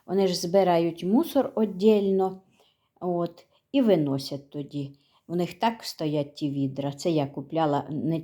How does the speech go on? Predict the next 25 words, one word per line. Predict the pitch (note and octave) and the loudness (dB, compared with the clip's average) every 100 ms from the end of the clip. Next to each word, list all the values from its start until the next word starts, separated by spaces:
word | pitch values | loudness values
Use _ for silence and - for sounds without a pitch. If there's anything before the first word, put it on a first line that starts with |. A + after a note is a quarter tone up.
| - | 0
не | F3+ | 0
це | F3+ A3 | 2 2
літо, | G#3 C#3+ C#3 C#3 - | 4 2 -2 -6 -6
прошле | D#3 C#3 - C#3+ | -6 -6 -6 -4
літо | C3+ C3+ C3+ | -2 -4 -6
такі | C3+ C#3 C3+ | -10 -12 -10
сірі, | C3 - C#3+ C#3+ C#3+ _ _ _ _ - | -10 -4 -2 -2 -6 _ _ _ _ -4
е, | D3 D3 D3 C3+ C#3+ B2+ F#2+ D#3 | -2 0 0 0 0 0 -2 -2
відерця | D#3 F#3 G3 G3+ C#3+ | 0 2 0 -2 -8
такі | C#3+ C#3 D3+ | -8 -10 -10
з | C#3 | -12
кришками, | - E3 D3+ - D3+ D3 D3+ | -8 -6 -6 -6 -6 -2 0
але | D#3+ | 0
вони | C#3+ C#3+ C#3 | 0 -2 -2
кришки | C#3+ C#3 - | -6 -6 -8
познімали, | D#3 D3 D3 D#3 F3+ F3+ C#3 | -10 -8 -6 -4 -2 0 0
вони | C3+ C3+ | 0 0
так | C3+ C3+ - | -2 -6 -8
стоять. | - F#3 A3+ A3+ _ - - - _ - | -4 0 0 -2 _ -20 -20 -20 _ -14
І | - D#3 | -6 -4
в, | D3 D3 | -4 -4
в | C3 - | -8 -6
тому | D#3+ D3 D3 | -4 -2 0
магазині, | D3+ D#3+ D#3 D#3 D3 D3 D3 | -2 0 -2 0 -2 -2 -4
м, | C#3 A2+ C3 G#2+ | -4 -4 -6 -8